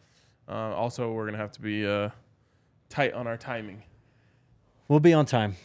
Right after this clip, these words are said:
Speaker 1: Yeah.
Speaker 2: We, we can do that, right?
Speaker 1: Yeah, we can.
Speaker 2: <laughs>
Speaker 1: We'll be working.
Speaker 2: We are working. Uh, Sean with the super chat. What time does the bar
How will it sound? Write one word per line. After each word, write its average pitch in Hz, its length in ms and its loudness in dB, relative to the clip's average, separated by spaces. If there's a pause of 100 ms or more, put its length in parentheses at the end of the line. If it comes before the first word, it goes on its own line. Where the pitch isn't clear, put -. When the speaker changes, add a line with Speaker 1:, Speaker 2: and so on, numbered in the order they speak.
Speaker 1:
Yeah. 120 160 -4 (100)
Speaker 2:
We, 127 140 4
we 139 220 0
can 185 120 0
do 110 180 2
that, 110 200 0
right? 113 180 2
Speaker 1:
Yeah, 131 100 -2
we 127 80 -4
can. 143 320 -2
Speaker 2:
<laughs> - 40 -4 (560)
Speaker 1:
We'll 120 100 -2
be 127 140 -2
working. 127 400 -2 (580)
Speaker 2:
We 135 160 2
are 135 100 4
working. 101 460 -4 (240)
Uh, 127 220 4
Sean 170 360 6
with 170 120 2
the 135 80 -2
super 120 320 0
chat. 120 280 4
What 127 140 2
time 151 240 2
does 139 160 4
the 127 80 2
bar 131 560 6